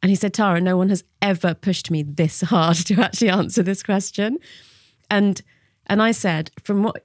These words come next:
I'm, I'm not gonna put words into your mouth, but from what you have just said, I am gonna say that the answer to that is yes."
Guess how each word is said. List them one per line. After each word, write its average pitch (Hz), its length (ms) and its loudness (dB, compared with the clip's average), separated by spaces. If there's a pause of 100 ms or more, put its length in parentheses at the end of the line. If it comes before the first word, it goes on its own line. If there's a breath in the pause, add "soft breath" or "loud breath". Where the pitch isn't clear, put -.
I'm, 196 220 -2
I'm 208 100 0
not 226 140 0
gonna 226 100 0
put 220 160 -2
words 208 240 0
into 190 180 -4
your 180 200 0
mouth, 180 320 -2
but - 100 -6
from 190 200 -2
what 202 160 -2
you 208 260 0
have 196 160 -4
just - 240 -6
said, 180 320 -2 (420)
I 170 140 0
am 165 100 2
gonna 165 160 0
say 156 240 -2
that 147 160 -8
the 143 80 -4
answer 143 320 -6
to 151 120 -6
that 151 200 -6
is 147 100 -8
yes." 147 460 -10